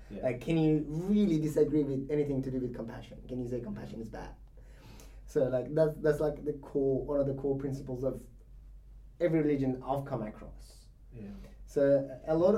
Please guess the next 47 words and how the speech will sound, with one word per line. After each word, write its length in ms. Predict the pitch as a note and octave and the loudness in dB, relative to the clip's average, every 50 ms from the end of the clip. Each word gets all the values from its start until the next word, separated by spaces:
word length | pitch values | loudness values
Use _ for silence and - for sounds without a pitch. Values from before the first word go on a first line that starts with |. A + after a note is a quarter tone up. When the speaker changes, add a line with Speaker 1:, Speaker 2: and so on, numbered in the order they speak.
| - | 4
Speaker 2:
a 80 | F3+ F3 | 2 4
lot 160 | E3+ F3+ G3+ | 4 4 4
of, 180 | G#3 G3+ - - | 2 0 -2 -4
like, 180 | E3+ E3 D#3+ | -4 -4 -4
the 80 | E3+ D3+ | -6 -8
core 360 | - - - D#3+ D#3+ D#3 D#3 | -8 -6 -2 0 0 0 -2
principles 580 | - - D3+ D3 D3+ - - - D3+ D3 C3+ C3 | -4 -4 -4 -4 -4 -6 -8 -4 -4 -2 -2 -2
of 140 | B2 A#2+ | -4 -4
a 40 | B2+ A#2+ | -4 -2
religion 500 | A#2 A#2 C3 C#3 C3+ C3 A2 G#2 G#2 - A#2 | -2 0 0 0 0 -2 -4 -6 -8 -8 -8
is, 300 | B2 A#2+ A#2 A2+ A2+ - - - | -8 -6 -6 -8 -10 -14 -10 -6
is 320 | C3+ C#3 C3+ C3+ C3+ C3+ - | -4 -2 -2 -2 -4 -4 -6
to 60 | - C#3 | -6 -2
do 160 | C3+ C#3 C3+ | 0 0 0
with 140 | C3+ C3+ C3+ | 0 0 0
those 220 | C#3 C3 C3 - | -2 -4 -4 -4
ethics, 400 | - C3+ C#3 D3 - - - - - - - - - - | -6 -6 -4 -4 -6 -8 -10 -16 -20 -20 -20 -20 -14 -10
is 180 | D#3 C3+ C3 | -8 -8 -8
Speaker 1:
Yeah. 40 | C3+ | -6
Speaker 2:
to 60 | C3 | -4
do 160 | C3 C#3 C#3 | -2 0 0
with 340 | C3+ C3 B2+ B2+ B2 - - - - - - | 0 0 -2 -4 -4 -8 -12 -14 -18 -20 -14
how 160 | - B2 B2 | -10 -8 -8
to 100 | A#2+ B2+ | -6 -6
live 120 | B2 A#2 A2 | -6 -6 -6
a 40 | A2 | -4
good 200 | G#2 A2+ A2 A#2+ | -4 -4 -2 -2
life. 300 | D3 D3 - - A2+ - - - - - - - - - - | -2 -2 -2 -4 -8 -12 -16 -20 -20 -20 -20 -20 -20 -8 -2
Now, 300 | C3+ C3+ C3+ C3+ C3 - - - - - | 0 2 2 2 0 -4 -8 -16 -16 -12
the 180 | - B2+ C#3+ C#3+ | 0 2 2 2
organized 760 | C3+ C#3 D3+ F3+ F#3+ F3+ F3+ F3 F3 E3 D#3 D#3 D3 C3+ C3 - | 4 6 6 8 8 8 6 6 6 6 6 4 4 2 0 -2
part 280 | - D3 D3 D3+ D3 | -2 0 2 4 4
of 140 | C#3+ C3+ C3+ | 2 2 2
it 180 | B2 A#2+ A2+ G#2 - - | 0 0 0 0 -2 -6
is 200 | C3+ B2 A#2 A#2+ | -6 -6 -6 -6
where 220 | B2 B2 B2 A#2+ B2 B2+ - - - - - - - - - | -6 -4 -4 -4 -4 -6 -10 -14 -16 -18 -20 -20 -18 -16 -12
the 180 | C3+ B2+ C3 C3+ | -8 -6 -4 0
institutionalized 1300 | C#3+ D#3 D3+ - - D#3 C#3 - - C#3+ C#3+ C#3 - D#3 D3 C#3 C3+ C3+ C3 B2 A#2+ A#2+ A#2+ A#2+ A#2+ A#2+ - - - - - - | 0 0 0 0 -2 -6 -6 -2 -2 -2 0 0 -2 -2 0 0 2 2 2 2 0 0 -2 -4 -4 -8 -12 -18 -18 -18 -12 -10
of 160 | B2 A2+ A#2 - | -8 -8 -4 -2
it 240 | A2+ G#2+ A2 - - C3+ | -2 -2 -2 -4 -6 -10
is 160 | C3 A2+ A2+ | -10 -8 -4
where 280 | A#2+ B2 A#2+ A#2 A#2 | -2 0 0 0 0
the 120 | G#2+ G#2+ A2 | -2 -4 -6
corruption 520 | G#2+ - C3 C3+ C3+ C3+ - B2 A#2+ A2+ | -6 -2 -2 -2 -2 -2 -4 -6 -8 -8
comes 420 | A#2 A#2+ A#2 A#2 A#2 A2 A2 G#2 - | -6 -6 -6 -4 -4 -6 -6 -8 -8
and 180 | G#2 G#2 G#2+ A2 | -8 -8 -8 -6
the, 240 | G#2+ G#2+ G#2 G2+ | -6 -6 -6 -8